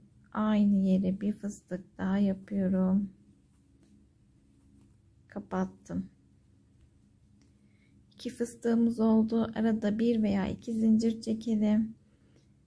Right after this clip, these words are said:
Bir sonraki ara boşluğuna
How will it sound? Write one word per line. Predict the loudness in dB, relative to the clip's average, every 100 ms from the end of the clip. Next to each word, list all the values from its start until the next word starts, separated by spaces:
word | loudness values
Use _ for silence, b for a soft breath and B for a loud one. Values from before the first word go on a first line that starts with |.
| _ _ -2
Bir | 0
sonraki | 0 -2 0 2 2 0 -4 -2
ara | 0 0
boşluğuna | 2 0 -2 -4 0 2 4 4 2